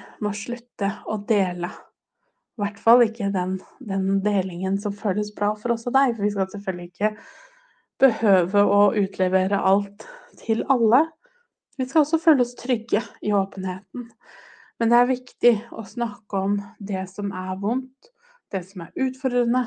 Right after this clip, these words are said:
det som er vanskelig, om alle aspekter i livet. Og det er derfor det er så viktig for meg å både å snakke om ting jeg synes er vanskelig som mamma, ting jeg synes er vanskelig midt i angsten,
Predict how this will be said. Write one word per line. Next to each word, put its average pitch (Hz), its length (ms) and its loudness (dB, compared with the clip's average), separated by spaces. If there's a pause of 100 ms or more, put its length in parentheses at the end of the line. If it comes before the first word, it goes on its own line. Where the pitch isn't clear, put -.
det 202 140 -4
som 196 140 -4
er 185 100 -4
vanskelig, 196 560 -4
om 240 180 -4
alle 247 320 2
aspekter - 440 -12
i 202 80 -2
livet. 185 360 -8 (1120)
Og 247 460 2 (160)
det 285 100 -2
er 262 80 -2
derfor 226 320 -4
det 226 80 0
er 208 140 -4
så 269 160 -6
viktig - 260 -12
for 233 160 -2
meg 226 220 2
å 254 100 0
både 240 380 4
å 262 80 -8
snakke - 260 -8
om 202 120 0
ting 202 180 -2
jeg 202 80 -4
synes 175 260 -8
er 175 80 -2
vanskelig 175 460 -6
som 185 180 -8
mamma, 262 380 2 (460)
ting 202 200 0
jeg 180 120 -8
synes 185 200 -8
er 190 120 -2
vanskelig 185 480 -6
midt 180 260 -16
i - 100 -20
angsten, 254 540 -4